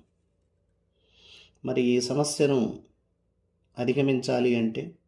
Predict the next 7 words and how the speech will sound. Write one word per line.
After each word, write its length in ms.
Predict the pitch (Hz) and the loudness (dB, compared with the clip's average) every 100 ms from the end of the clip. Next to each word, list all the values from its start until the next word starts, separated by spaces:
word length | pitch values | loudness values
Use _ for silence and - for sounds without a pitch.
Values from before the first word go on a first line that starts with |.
| _ _ _ _ _ _ _ _ - | _ _ _ _ _ _ _ _ -2
ఈ 100 | 139 | 0
సమస్యకు 460 | 143 151 147 147 | 2 0 0 0
పరిష్కారం 600 | 139 147 160 - 135 120 | 2 2 2 0 2 2
కావాలంటే 680 | 113 113 110 110 107 - 98 - _ _ _ _ _ _ _ _ _ - | 2 2 4 4 2 -2 -8 -12 _ _ _ _ _ _ _ _ _ -8
ఆధ్యాత్మిక 640 | 127 127 104 151 - 147 | -6 -4 0 0 0 -2
ఆచార్యుల 600 | 135 120 117 139 127 117 | 0 0 0 0 2 0
సహాయం 680 | 110 113 110 113 101 101 - | -2 -6 -4 -2 -2 -4 -6